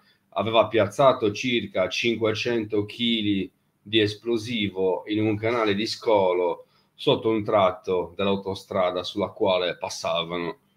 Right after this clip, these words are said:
le vetture con a bordo il giudice, la moglie Francesca Morvillo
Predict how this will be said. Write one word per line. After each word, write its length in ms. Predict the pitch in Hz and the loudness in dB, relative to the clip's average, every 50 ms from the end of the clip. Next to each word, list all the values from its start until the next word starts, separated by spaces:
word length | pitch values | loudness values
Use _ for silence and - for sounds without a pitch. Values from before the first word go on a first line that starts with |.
| _ _ | _ _
le 160 | - 113 104 | -2 0 0
vetture 720 | 95 98 90 - - - 101 90 90 87 85 80 73 - _ | 2 0 -2 -4 -4 -6 -4 -4 -2 -2 -2 -2 -4 -6 _
con 160 | - - 95 | -8 -4 -2
a 80 | 92 92 | -2 -2
bordo 380 | 90 90 98 92 90 87 90 92 | -2 -2 0 -2 -2 -2 -2 -2
il 160 | 95 98 98 | 0 0 0
giudice, 720 | 98 104 107 101 90 85 92 92 90 - 87 76 64 - | 0 0 0 0 -2 -4 -6 -8 -8 -6 -6 -6 -6 -4
la 100 | - 90 | -2 0
moglie 420 | 98 104 104 101 101 98 95 92 90 | 0 2 2 2 2 2 0 0 -2
Francesca 680 | - 95 101 104 98 - 113 101 98 - - 98 92 | -4 -6 -6 -4 -4 -2 -2 -4 -4 -4 -4 -4 -2
Morvillo 840 | 95 104 107 104 95 90 92 95 90 87 82 82 85 78 76 - | -2 -2 -2 -4 -4 -6 -6 -6 -6 -6 -6 -4 -4 -4 -6 -8